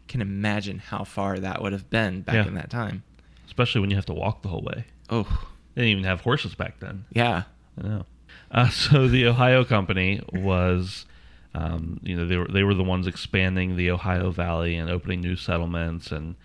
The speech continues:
Speaker 2: getting things ready for the Indian trade, which, you know, back in the day was a quite important thing. They would take things from the Indians and, uh, or give things to the Indians in exchange for land. And, of course, the Indians had no <laughs> idea what land was, but,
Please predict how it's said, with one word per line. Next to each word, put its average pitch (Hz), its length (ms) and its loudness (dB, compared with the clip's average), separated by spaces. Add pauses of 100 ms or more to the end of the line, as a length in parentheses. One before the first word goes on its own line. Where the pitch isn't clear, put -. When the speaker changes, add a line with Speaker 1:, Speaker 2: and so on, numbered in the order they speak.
(340)
Speaker 2:
getting 113 240 2
things 104 260 0
ready 98 220 4
for 98 160 -4
the - 120 -2
Indian 90 300 -2
trade, - 380 -4
which, - 420 -2 (220)
you 135 100 0
know, 98 140 2
back 98 280 -2
in 101 100 -4
the 95 60 -6
day - 220 -4
was 98 420 -2
a 90 80 -8
quite 98 340 -6
important 101 520 -6
thing. 87 340 -6 (360)
They 90 100 -4
would 90 220 -2 (300)
take 92 180 -4
things 101 240 -2
from 113 160 -2
the 90 80 0
Indians 92 400 0
and, 87 260 -4 (420)
uh, - 260 -8 (260)
or 101 120 0
give 110 280 0
things 104 220 0
to 95 100 -2
the 92 60 0
Indians 95 360 -2
in 95 80 0
exchange 92 420 -4
for 113 140 -2
land. 95 440 0
And, 85 200 -4 (360)
of - 80 -14
course, 95 220 -4
the - 80 -4
Indians 90 320 0
had 87 140 0
no 85 140 -2
<laughs> - 0 -
idea 95 440 4
what 95 180 2
land 90 300 2
was, 85 380 -4
but, 85 220 -6